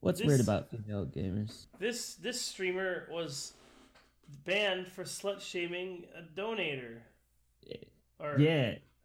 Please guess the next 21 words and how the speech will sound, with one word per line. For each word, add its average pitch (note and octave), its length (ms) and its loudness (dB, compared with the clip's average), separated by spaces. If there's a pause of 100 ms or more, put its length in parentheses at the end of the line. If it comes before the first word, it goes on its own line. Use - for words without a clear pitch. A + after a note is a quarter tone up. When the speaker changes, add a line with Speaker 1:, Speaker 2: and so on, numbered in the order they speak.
Speaker 2:
for G3+ 140 -6
slamming G#3 760 0
a F#3 40 -4
slut D#3+ 340 -6
shaming F3+ 460 -6
donator. C#3 680 -6 (3000)
Speaker 1:
What? F#3+ 240 0 (1600)
Oh D3+ 200 10
yeah, C3+ 460 10
that's, C#3 360 0 (220)
yeah. C3+ 200 2 (1400)
That B2+ 160 4
was A#2 160 0
a G#2+ 240 -2
solid B2+ 480 2
transition, F#2+ 680 -4
dude. F2+ 320 -4
Fucking A2 340 0
Speaker 2:
Was G#2 100 2
it G2+ 160 2
good? D3+ 280 -4